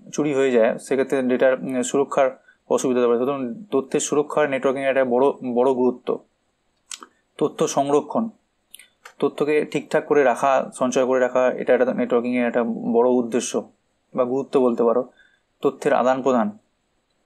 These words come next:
তথ্যকে কীভাবে, কত সহজে, উম, কত কম সময়ের মধ্যে দিয়ে তথ্য আদান প্রদান করা যাবে,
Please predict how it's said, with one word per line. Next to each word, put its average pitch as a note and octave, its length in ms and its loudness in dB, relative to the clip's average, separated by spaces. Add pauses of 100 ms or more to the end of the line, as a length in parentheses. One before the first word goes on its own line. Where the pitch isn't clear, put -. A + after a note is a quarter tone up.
(960)
তথ্যকে D3 320 0
কীভাবে, C#3+ 480 0 (140)
কত B2 220 -2
সহজে, C3+ 580 0
উম, B2 500 -4
কত B2+ 400 0 (380)
কম C#3 160 0
সময়ের C3 300 0
মধ্যে B2+ 240 -2
দিয়ে B2+ 140 0
তথ্য B2+ 300 -2
আদান A#2+ 240 2
প্রদান B2+ 240 -2
করা B2 200 2
যাবে, A2+ 240 2